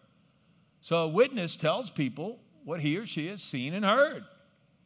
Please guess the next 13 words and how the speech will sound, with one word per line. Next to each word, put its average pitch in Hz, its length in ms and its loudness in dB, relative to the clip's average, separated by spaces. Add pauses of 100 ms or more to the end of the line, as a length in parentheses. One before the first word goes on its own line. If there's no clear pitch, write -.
(240)
The 139 80 -2
only 277 220 0
thing 254 260 0
God 220 260 0
wants 196 280 0
us 220 220 -4
to 147 40 -10
tell, 180 380 0
or 170 100 2
the, 127 180 -8 (320)
the 120 60 -14
best 226 480 2
way, 117 380 -6